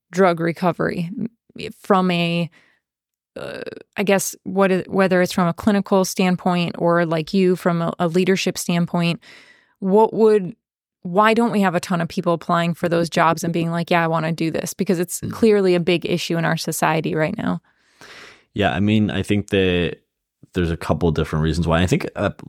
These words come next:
Speaker 2: a lot of people do. Like, there's a lot of, a lot of counselors or people who work in the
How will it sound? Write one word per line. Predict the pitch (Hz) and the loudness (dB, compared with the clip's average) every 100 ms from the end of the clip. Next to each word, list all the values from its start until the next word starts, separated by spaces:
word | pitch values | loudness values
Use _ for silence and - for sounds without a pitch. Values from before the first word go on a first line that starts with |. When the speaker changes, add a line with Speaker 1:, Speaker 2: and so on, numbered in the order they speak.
| - | -4
Speaker 2:
a | 98 | 2
lot | 92 | 2
of | 95 | 2
people | 87 80 | 0 -2
do. | 76 82 65 73 85 - _ _ _ _ - | -2 -2 -2 -6 -8 -12 _ _ _ _ -4
Like, | 90 80 78 - - - _ _ _ _ - | 0 0 -2 -8 -20 -20 _ _ _ _ -4
there's | 90 87 | 0 2
a | 87 | 2
lot | 82 85 | 2 2
of, | 82 - _ _ _ _ | 0 -6 _ _ _ _
a | 87 | -2
lot | 90 90 92 | 2 4 4
of | 85 - | 2 -2
counselors | 80 82 - 85 80 | -2 -2 0 0 0
or | 78 | -2
people | - 80 | -4 -2
who | 82 | -2
work | 78 80 82 | 0 0 0
in | 80 | 0
the | 80 | -2